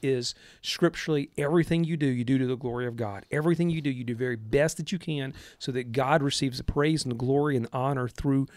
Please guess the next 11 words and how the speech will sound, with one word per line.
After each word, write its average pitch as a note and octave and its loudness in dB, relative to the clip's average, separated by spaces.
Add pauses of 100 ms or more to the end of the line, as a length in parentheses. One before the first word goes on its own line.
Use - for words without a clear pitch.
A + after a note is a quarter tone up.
(200)
your C3+ 2
work, B2+ -2
through C#3 -2
your B2+ -4
work B2+ -4 (160)
ethic. B2+ -4
That's C3+ 0
the D3+ -4
core D3+ 0
of G#2+ -2
it. - -14